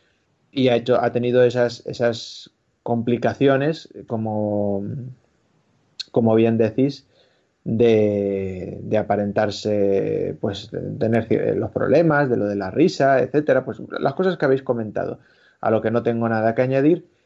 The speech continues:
y lo de las, las morcillas cinematográficas que ha dicho Vega.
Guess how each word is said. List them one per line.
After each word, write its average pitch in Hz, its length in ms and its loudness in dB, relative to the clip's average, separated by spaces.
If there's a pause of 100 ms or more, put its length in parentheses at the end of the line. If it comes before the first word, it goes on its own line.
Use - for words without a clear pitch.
(120)
y 139 140 4
lo 131 160 6
de 123 140 4
las, 104 880 -2
las 104 160 -4
morcillas 107 640 2
cinematográficas 110 880 -2
que 104 120 -4
ha - 20 -4
dicho 104 280 -4
Vega. - 340 -6